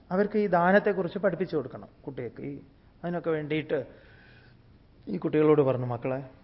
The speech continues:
ഇത് കണ്ടോ, ഇങ്ങനെയൊരു ദുരന്തം സംഭവിച്ചിട്ടുണ്ട്. അപ്പം അവർക്കെല്ലാം നഷ്ടപ്പെട്ടു പോയിരിക്കുകയാണ്.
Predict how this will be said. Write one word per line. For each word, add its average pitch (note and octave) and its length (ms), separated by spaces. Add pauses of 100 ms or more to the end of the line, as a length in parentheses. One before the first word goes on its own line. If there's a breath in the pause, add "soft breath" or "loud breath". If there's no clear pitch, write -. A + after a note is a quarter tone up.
(280 soft breath)
ഇത് B2+ 180
കണ്ടോ, B2 500
ഇങ്ങനെയൊരു C3 500
ദുരന്തം B2+ 460 (360 loud breath)
സംഭവിച്ചിട്ടുണ്ട്. A#2 1000 (640 soft breath)
അപ്പം A2+ 380
അവർക്കെല്ലാം B2+ 640
നഷ്ടപ്പെട്ടു B2+ 560
പോയിരിക്കുകയാണ്. A2+ 800